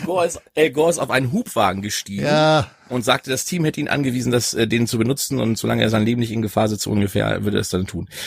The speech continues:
Speaker 2: Okay.
Speaker 1: Okay, Nummer eins. Nummer zwei, ähm, äh, also es gibt, äh, klar, wir kommen, also wir haben die mittelalterliche Wärmeperiode bis ungefähr, hm, tausendzweihundert, äh, tausenddreihundert, irgendwann da geht's richtig abwärts von den Temperaturen.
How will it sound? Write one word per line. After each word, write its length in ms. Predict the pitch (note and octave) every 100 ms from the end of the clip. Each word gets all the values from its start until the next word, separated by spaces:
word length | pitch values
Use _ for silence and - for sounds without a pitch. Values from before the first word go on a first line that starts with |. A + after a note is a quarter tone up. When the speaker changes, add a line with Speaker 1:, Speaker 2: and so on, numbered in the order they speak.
| -
Speaker 2:
Okay. 200 | A2+ -
Speaker 1:
Okay, 260 | A#2+ G2 - G#2+ -
Nummer 280 | A#2 G#2+ D2
eins. 240 | E2 - - - -
Nummer 240 | A#2+ C3+ B2+
zwei, 520 | - A2 A#2 E3+ -
ähm, 420 | B2+ C3 B2+ B2 -
äh, 180 | A2+
also 220 | - A2+ B2+
es 140 | -
gibt, 400 | D3+ - - -
äh, 260 | B2 A#2 - C#3 A#2
klar, 280 | - F2+ F2
wir 80 | G2
kommen, 300 | D#3 E3 -
also 280 | A#2+ A2+ G#2
wir 240 | A2 A2
haben 200 | A#2 G#2+
die 80 | G#2+
mittelalterliche 600 | D3 D3+ A2 G#2+ G2+ G2+
Wärmeperiode 600 | B2+ D#3 D3+ C#3 C3+ C3+
bis 140 | A#2+
ungefähr, 380 | A#2+ A2+ - A2
hm, 260 | G2+ A#2+ A#2
tausendzweihundert, 920 | A2+ A2+ A2+ - G#2+ B2 B2 - -
äh, 420 | A2 A2 G#2 G2+ G2+
tausenddreihundert, 800 | A2 G#2+ A2 G#2 A2+ B2 A2+
irgendwann 340 | - A2+ A2 G#2
da 140 | A2
geht's 240 | A2 - A2
richtig 240 | - -
abwärts 460 | A2 C3+ D3 - -
von 120 | C3
den 100 | B2
Temperaturen. 680 | C3 C3 C3 C#3+ D3 F3